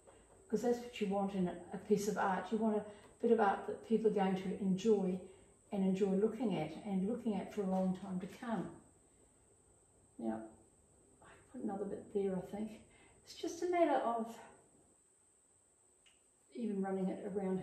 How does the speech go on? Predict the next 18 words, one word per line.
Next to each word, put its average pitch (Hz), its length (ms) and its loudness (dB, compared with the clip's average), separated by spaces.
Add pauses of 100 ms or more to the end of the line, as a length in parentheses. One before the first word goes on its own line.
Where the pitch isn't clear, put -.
here. 233 300 -6 (580)
Um, 208 280 -8 (920)
by 226 100 2
all 277 140 4
means, 294 280 6
have 262 140 -2
your 233 120 -4
dark 226 400 0
contrasts, 220 760 -4 (420)
but 226 100 0
I 226 40 0
suppose 320 360 0
what 320 100 0
I'm 247 160 2
trying 214 240 -2
to 202 60 -2
do 202 220 6 (100)
is - 220 -8